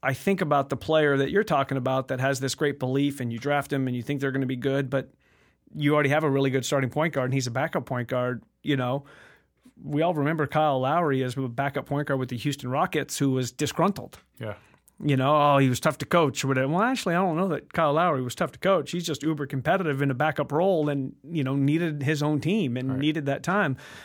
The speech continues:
Speaker 1: Very much the same way Dennis Schroeder. People thought Dennis Schroeder was, was difficult and hard-headed. Now Dennis Schroeder looks like, you know, a great, great sixth man candidate, great player in Oklahoma City.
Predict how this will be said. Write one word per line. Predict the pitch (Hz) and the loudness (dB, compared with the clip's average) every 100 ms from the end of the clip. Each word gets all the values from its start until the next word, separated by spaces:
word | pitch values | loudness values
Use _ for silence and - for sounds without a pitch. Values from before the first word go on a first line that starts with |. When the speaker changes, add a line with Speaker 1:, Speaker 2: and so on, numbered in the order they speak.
| - | -4
Speaker 1:
Very | 156 175 | 0 2
much | 160 160 - | 2 0 -2
the | - | -4
same | 165 160 | -2 0
way | 175 | 0
Dennis | 143 151 | 0 0
Schroeder. | 135 160 196 151 123 - - - | 0 0 0 0 -6 -14 -20 -8
People | 180 208 | -4 0
thought | 185 135 | 0 2
Dennis | 160 156 | 2 2
Schroeder | 170 233 190 | 2 2 2
was, | 135 123 - - - | 2 0 -4 -8 -4
was | 139 113 | -4 -2
difficult | 165 147 - 143 | -2 -2 -2 -2
and | 143 | 0
hard-headed. | 135 135 143 135 | 0 0 0 0
Now | 139 214 | -2 0
Dennis | 156 156 135 | 0 0 0
Schroeder | 185 185 | 0 0
looks | 135 135 147 | 0 0 0
like, | 139 139 - | 0 0 0
you | 156 | 0
know, | 127 127 139 143 | 0 -2 -6 -8
a | 135 | -8
great, | - 151 165 - | -2 0 0 2
great | 147 160 - _ | 0 0 -4 _
sixth | - - - 156 | -6 -2 -2 0
man | 151 180 175 | 2 2 2
candidate, | 151 165 170 165 170 - | 2 0 0 0 -2 -4
great | - 160 165 | -4 -2 -2
player | 151 165 170 | -2 0 2
in | 160 143 139 | 0 0 -2
Oklahoma | 160 160 156 151 | -4 0 0 0
City. | 135 214 165 | 2 2 2